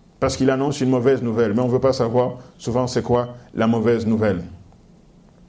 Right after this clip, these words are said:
Maintenant, que faire en cas de, euh, que faire en cas de maladie ? Ça, je vais reprendre la citation. Il y a quatre éléments qu'on nous conseille de faire lorsque la maladie est déjà là et qu'on peut pas faire, euh,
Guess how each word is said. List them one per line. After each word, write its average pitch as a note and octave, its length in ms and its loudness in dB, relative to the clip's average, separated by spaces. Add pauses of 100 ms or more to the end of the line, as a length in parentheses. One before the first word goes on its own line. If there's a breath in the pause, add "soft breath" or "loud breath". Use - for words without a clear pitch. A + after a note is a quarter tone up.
(600 soft breath)
Maintenant, F#3+ 180 2
que A3 140 4
faire G3+ 360 2
en D3+ 60 -4
cas F3+ 200 2
de, D3+ 140 0
euh, C3 420 2
que A#2 140 -2
faire E3+ 260 2
en C3 80 0
cas C#3+ 160 4
de C3+ 80 2
maladie ? A#2+ 400 0
Ça, C#3+ 220 0
je C3+ 100 0
vais B2 60 2
reprendre D3 280 0
la C3+ 80 2
citation. C3 580 -2 (260 loud breath)
Il - 20 -6
y B2 40 2
a B2 40 -2
quatre F#3 260 0
éléments C#3+ 480 2 (220 loud breath)
qu'on C#3 80 2
nous C3 100 4
conseille C#3 360 0
de C3 80 4
faire C#3+ 340 0 (100)
lorsque A#2+ 200 0
la C3+ 140 4
maladie A#2+ 340 2
est B2 80 2
déjà A2+ 260 0
là A2+ 160 2
et - 20 0
qu'on G#2+ 120 -6
peut G#2+ 100 -6
pas A2 160 -2
faire, A2+ 180 -2
euh, F2+ 280 -2